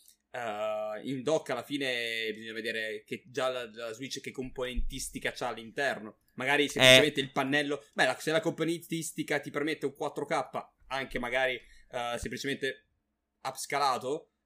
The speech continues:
Speaker 1: eh, e il
Speaker 2: Sicuro
Speaker 1: pannello è un,
Speaker 2: upscalato.
Speaker 1: il pannello è un se-, un se-, un settecentoventi, eh, ce la puoi fare tranquillamente. Cioè, il pannello tra settecentoventi, perché di quello si parla, e
Speaker 2: No,
Speaker 1: invece
Speaker 2: secondo me sì,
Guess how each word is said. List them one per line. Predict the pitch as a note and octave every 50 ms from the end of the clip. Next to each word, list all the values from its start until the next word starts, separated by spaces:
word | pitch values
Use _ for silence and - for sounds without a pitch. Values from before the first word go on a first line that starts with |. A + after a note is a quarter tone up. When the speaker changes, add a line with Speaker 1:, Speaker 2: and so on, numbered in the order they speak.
| _ -
Speaker 1:
eh, | B2+ B2 A#2 A2+ - -
e | C#3+
il | D3
Speaker 2:
Sicuro | C#3 - E3 D#3
Speaker 1:
pannello | D#3 F3 F3+ - -
è | - D3+
un, | D3 D3
Speaker 2:
upscalato. | - - - F2 F2 F2 E2+ E2 E2 - - - - -
Speaker 1:
il | C#3+ C#3+
pannello | - - C#3+ D3+ E3 E3+ D#3 C#3+ C#3 C#3
è |
un | C3 C3
se-, | C3 - - D3 C#3 C3+ C3 C3 C3
un | B2+ B2 -
se-, | - - C3
un | B2 B2 A#2+ A#2 A#2+
settecentoventi, | A2 - C#3 - - B2+ B2 C#3+ C#3+ C#3 C3 B2+ - C3+ D3 E3 -
eh, | - B2 A2 G#2 G#2 G#2 G#2
ce | - -
la | G2 G2
puoi | - -
fare | - G#2+
tranquillamente. | - - G#2+ - - G2 - B2 C3 A#2 G#2+ - G#2+ G2+ _ _ _
Cioè, | - - G#2
il | G#2+ -
pannello | - A#2 C3+ D3 C#3+ C3
tra | A2+ B2 B2 -
settecentoventi, | - B2+ - E3+ E3 C3 B2 A#2+ A#2 G2+ - G#2+
perché | - A#2+ B2 - -
di | B2 A2
quello | - C3+ A2+
si | A2 - -
parla, | A#2+ A#2 G#2+ G#2+ G2+ G2+ A2 A2 - _ _ _ _ _ _
e | _ A#2+ A2+ G2+ G2+ G2+ G2 G2 G2 G2+ G#2 G#2 - -
Speaker 2:
No, | -
Speaker 1:
invece | D#2+ D#2
Speaker 2:
secondo | - - F#2+ G#2 A#2+
me | C#3 D#3+ E3+ A2+ -
sì, | - - - F2 E2